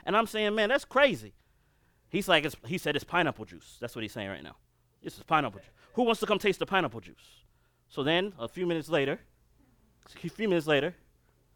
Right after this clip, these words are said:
this person comes up. Now, I, I show you this. I don't wanna mock anybody. I show you this because there is religious confusion.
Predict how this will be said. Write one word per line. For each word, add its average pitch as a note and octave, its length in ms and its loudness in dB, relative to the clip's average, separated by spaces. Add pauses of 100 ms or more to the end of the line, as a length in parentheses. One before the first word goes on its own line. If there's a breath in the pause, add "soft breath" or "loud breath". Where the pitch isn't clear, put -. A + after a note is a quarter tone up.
(1800)
this C#3 180 -2
person F3+ 340 -2
comes C3 240 -2
up. C#3+ 200 -2 (2500 soft breath)
Now, G3 140 8
I, G3+ 220 8
I G#3 160 8
show D#4 260 0
you B3 140 -2
this. F3+ 380 0
I C#3+ 100 6
don't F#3+ 140 2
wanna A3 140 2
mock A#3 340 4
anybody. D3+ 540 0 (760)
I F#3 140 10
show D4+ 240 0
you A3 160 2
this F3+ 240 0
because F#3 380 0
there G3+ 220 2
is F3+ 420 2
religious F3+ 480 2
confusion. D3 580 -8